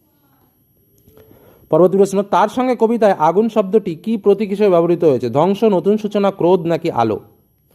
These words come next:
উত্তর হলো নতুন সূচনা। পরবর্তী প্রশ্ন, বিশেষ থেকে সাধারণের দিকে যে গতি পদ্ধতি সেটি কি? আরোহমূলক, অবরোহমূলক, বিশ্লেষণমূলক, নথিভুক্তকরণমূলক?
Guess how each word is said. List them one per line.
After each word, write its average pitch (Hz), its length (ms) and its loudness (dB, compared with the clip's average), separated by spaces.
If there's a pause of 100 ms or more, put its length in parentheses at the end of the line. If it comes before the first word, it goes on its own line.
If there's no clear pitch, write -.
(420)
উত্তর 175 240 0
হলো 196 140 6
নতুন 180 340 0
সূচনা। 117 380 -8 (1080)
পরবর্তী 147 360 2
প্রশ্ন, 180 360 -6 (520)
বিশেষ 202 400 0
থেকে 254 200 -2
সাধারণের 208 500 2
দিকে 185 280 -2
যে 185 280 2
গতি 185 300 0
পদ্ধতি 180 680 -2
সেটি 160 260 -6
কি? - 280 -12 (100)
আরোহমূলক, 202 640 0
অবরোহমূলক, 190 600 2
বিশ্লেষণমূলক, 185 760 -2
নথিভুক্তকরণমূলক? 147 960 -2